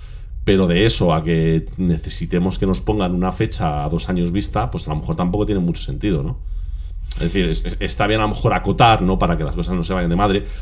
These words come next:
Yo comprendo a Apple diciendo, "No, nuestra transición es de dos años". A mí qué me importa que sea de un año y medio, de dos y medio, de tres. O sea, es que es una, es una chorrada como un castillo. O sea, es decir, no le importa a nadie.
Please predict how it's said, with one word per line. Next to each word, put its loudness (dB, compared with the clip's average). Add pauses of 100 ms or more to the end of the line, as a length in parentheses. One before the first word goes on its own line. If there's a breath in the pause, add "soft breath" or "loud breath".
(120 loud breath)
Yo 4
comprendo 4
a 8
Apple 4
diciendo, 0
"No, 4
nuestra 0
transición 0 (360 loud breath)
es 6
de 8
dos 4
años". 2 (580 loud breath)
A -6
mí 0
qué -4
me 2
importa 2
que 2
sea 4
de 6
un 6
año 6
y 6
medio, 8
de 6
dos 2
y 2
medio, 6
de 4
tres. 2
O -12
sea, -2
es -4
que -10
es -8
una, 0
es -6
una -2
chorrada 0
como 0
un 0
castillo. 0
O -4
sea, 0
es -2
decir, 2
no 4
le 4
importa 2
a 0
nadie. 2